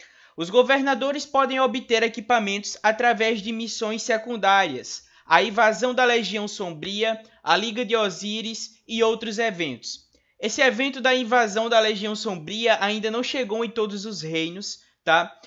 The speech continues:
É, praticamente não saiu dos primeiros reinos, porque, ah, eles estavam ajustando esse evento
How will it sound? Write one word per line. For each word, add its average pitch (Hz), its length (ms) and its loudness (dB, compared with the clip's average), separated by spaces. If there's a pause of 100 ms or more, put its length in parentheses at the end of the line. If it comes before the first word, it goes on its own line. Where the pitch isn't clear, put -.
(140)
É, 175 320 2
praticamente 226 720 -2
não 233 160 -4
saiu 240 420 -4
dos 226 160 -10
primeiros 208 580 -6
reinos, 190 760 -10 (760)
porque, 214 680 2 (380)
ah, 185 420 4
eles 208 260 0
estavam 220 380 2
ajustando 220 600 -2
esse 233 180 -6
evento 190 580 -4